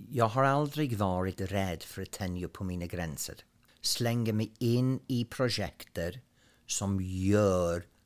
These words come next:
att jag vet inte om jag kommer att klara av. Jag gjorde en roll som heter mister Red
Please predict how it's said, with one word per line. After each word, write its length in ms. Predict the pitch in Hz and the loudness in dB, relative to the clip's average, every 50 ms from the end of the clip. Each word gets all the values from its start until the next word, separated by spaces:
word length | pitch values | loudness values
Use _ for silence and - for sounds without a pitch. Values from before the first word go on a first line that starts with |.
| _ _ _ _ | _ _ _ _
att 260 | - 98 - - - | -8 -8 -6 -6 -4
jag 500 | 110 101 92 87 85 87 87 87 - - - - _ _ _ _ _ | -2 0 0 0 -2 -2 -4 -6 -8 -12 -16 -18 _ _ _ _ _
vet 420 | - 117 127 160 185 185 - - | -2 2 4 4 4 2 0 0
inte 220 | 165 151 - - - | 0 0 0 -2 -2
om 140 | - 123 120 | 0 0 0
jag 120 | 117 110 | 0 0
kommer 200 | - - 107 98 | -2 -2 -2 -2
att 60 | 95 - | -2 -2
klara 260 | - 92 90 87 85 | -4 -4 -4 -4 -4
av. 100 | 85 95 | -4 -2
Jag 180 | 92 98 104 | 0 2 2
gjorde 380 | 101 104 120 135 151 160 143 147 | 4 4 4 4 4 4 4 2
en 520 | - - 117 113 110 110 107 107 104 107 - - - - _ _ _ _ _ - - - _ - | 0 0 0 0 2 2 2 2 0 -2 -6 -14 -20 -20 _ _ _ _ _ -20 -20 -18 _ -2
roll 640 | 127 104 92 95 117 117 95 87 90 101 127 151 143 - _ _ | 0 0 2 4 6 6 6 4 2 0 -2 -2 -4 -8 _ _
som 220 | - - - 98 95 | -8 -6 -4 -2 0
heter 260 | 95 92 90 - 95 | 0 -2 -2 -2 -2
mister 400 | 92 104 110 - - - - 101 | -2 0 0 -2 -2 -4 -4 -2
Red 360 | 98 110 110 104 90 - - | -2 -2 -2 -4 -6 -8 -10